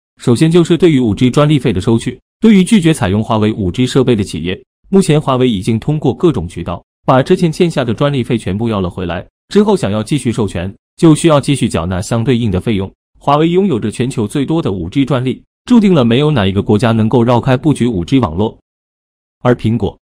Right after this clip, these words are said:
三星等等手机厂商也无一幸免。根据专业机构推测的数据，截止到年底将会有三点五亿台设备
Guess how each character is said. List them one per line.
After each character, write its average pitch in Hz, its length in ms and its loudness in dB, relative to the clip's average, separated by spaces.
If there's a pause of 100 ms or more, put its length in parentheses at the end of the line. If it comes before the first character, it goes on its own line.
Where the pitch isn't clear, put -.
(100)
三 190 180 2
星 196 160 2
等 160 160 -2
等 165 140 0
手 - 180 -4
机 - 120 -4
厂 85 200 -10
商 101 220 -6
也 85 140 -6
无 90 160 -4
一 113 80 -2
幸 117 180 -6
免。 - 180 -10 (220)
根 202 160 4
据 202 160 0
专 214 180 -2
业 185 140 -2
机 175 180 -6
构 147 140 -4
推 160 180 -4
测 160 160 -4
的 101 80 -6
数 104 160 -8
据， - 240 -12 (200)
截 190 180 4
止 147 160 2
到 143 160 0
年 135 160 0
底 135 100 0
将 110 160 -2
会 117 140 -2
有 92 100 0
三 120 220 -4
点 110 160 -4
五 98 100 -4
亿 92 120 -6
台 98 120 -8
设 101 200 -6
备 95 200 -8